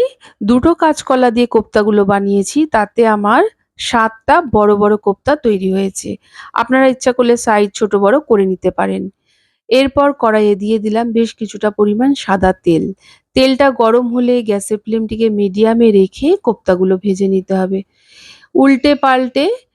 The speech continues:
লালচে করে ভেজে নিতে হবে। কড়াইয়ে দেওয়ার সাথে সাথে কিন্তু কোপ্তাগুলোকে নাড়তে যাবেন না। একটা পাশ যখন একটু শক্ত হয়ে আসবে তখন আরেকটা পাশ উল্টিয়ে দেবেন। এইভাবে দু পাশ লালচে করে ভেজে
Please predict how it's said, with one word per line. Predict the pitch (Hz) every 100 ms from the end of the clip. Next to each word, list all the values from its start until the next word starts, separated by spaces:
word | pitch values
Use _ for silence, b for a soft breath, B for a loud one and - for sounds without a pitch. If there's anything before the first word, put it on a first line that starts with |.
| _
লালচে | 220 214 208 -
করে | 233 233 320 415
ভেজে | 220 190 196
নিতে | 185 175
হবে। | 185 185 185 190 _ _ _ _ -
কড়াইয়ে | 247 254 285 302
দেওয়ার | 247 262 285 -
সাথে | 240 220 262
সাথে | 269 262 277
কিন্তু | 277 269 427
কোপ্তাগুলোকে | - 226 - 220 220 226 311
নাড়তে | 285 196 190 202
যাবেন | 202 185 185
না। | 185 185 - b b -
একটা | 233 - 294
পাশ | 294 277 285 262
যখন | 285 285 277
একটু | 269 _ 269
শক্ত | 262 240 202 -
হয়ে | 208 208 202
আসবে | 196 196 214 254 359
তখন | - 202 - 330
আরেকটা | 208 196 - 196
পাশ | 190 190 202
উল্টিয়ে | 190 185 196 175
দেবেন। | 180 170 185 190 B B B B B 254
এইভাবে | 285 285 285 285 285
দু | 220 254
পাশ | 254 262 262 240
লালচে | 220 214 226
করে | 240 240 247 196
ভেজে | - 214 202 254